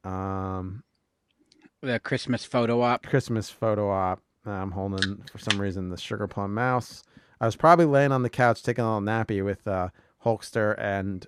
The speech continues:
Speaker 1: my blankie. Uh, but, uh, <laughs> yeah.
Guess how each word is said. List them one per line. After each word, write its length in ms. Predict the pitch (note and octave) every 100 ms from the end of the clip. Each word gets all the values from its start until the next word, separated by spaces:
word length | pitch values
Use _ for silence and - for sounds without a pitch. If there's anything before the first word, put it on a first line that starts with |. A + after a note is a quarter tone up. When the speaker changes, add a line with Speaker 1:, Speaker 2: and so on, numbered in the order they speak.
| -
Speaker 1:
my 520 | A2 F#2+ F2 F2 G2 -
blankie. 460 | - G2 F#2+ F2+ F2+ - _ _ _ _ _ _ _ G2+
Uh, 320 | E2+ E2+ F2
but, 180 | G2 F#2 -
uh, 180 | G#2+ F#2 F2+ _ _ -
<laughs> 160 | - F#3 _ _ -
yeah. 220 | C3+ D3+